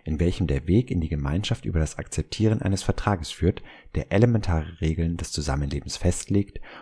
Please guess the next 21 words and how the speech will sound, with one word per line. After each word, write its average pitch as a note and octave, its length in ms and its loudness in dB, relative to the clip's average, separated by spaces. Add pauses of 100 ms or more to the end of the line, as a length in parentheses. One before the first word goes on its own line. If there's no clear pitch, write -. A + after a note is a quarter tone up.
(100)
und E2+ 160 -4
der E2 120 0
ansonsten F2 500 0
der C#2+ 100 0
Freiheit E2+ 380 0
des - 180 -8
einzelnen F#2 440 0
Akteurs - 500 -4
keine A2 360 0
weiteren D#2+ 360 -2
Schranken - 320 -4
auferlegt. - 600 -14
Eine E2 440 0
Exit-Option - 920 0
in D#2+ 200 -2
Gestalt E2 500 0
einer D2+ 160 -4
Vertragskündigung - 880 -2
ist - 200 -12
prinzipiell G2 440 2
vorhanden. F2 520 -4